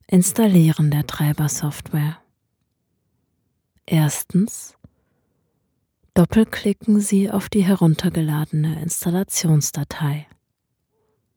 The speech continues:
Zweitens, lesen Sie die Bedingungen der Lizenzvereinbarung vor der Installation gründlich.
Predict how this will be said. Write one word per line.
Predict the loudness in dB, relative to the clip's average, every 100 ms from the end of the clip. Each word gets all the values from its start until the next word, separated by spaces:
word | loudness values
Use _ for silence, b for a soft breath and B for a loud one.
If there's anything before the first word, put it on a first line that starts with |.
| _ _ _ _ _ _ _ _ _ _ -6
Zweitens, | -6 0 0 0 -2 -2 -4 -4 -20 -20 _ _ _ _ _ _ _ _ _ _ _ _ _ _ _ _ 2
lesen | 6 6 4
Sie | 0 -2 0
die | 0
Bedingungen | 0 0 2 2 2 2 0
der | -2
Lizenzvereinbarung | -2 -6 0 0 0 -4 -6 0 0 2 0 -2 -4 -6 -6 _
vor | -16 -2 0
der | 2 0
Installation | -2 -4 -4 -4 -6 -8 -2 0 0 -4 -10
gründlich. | -2 2 2 0 -8 -8 -14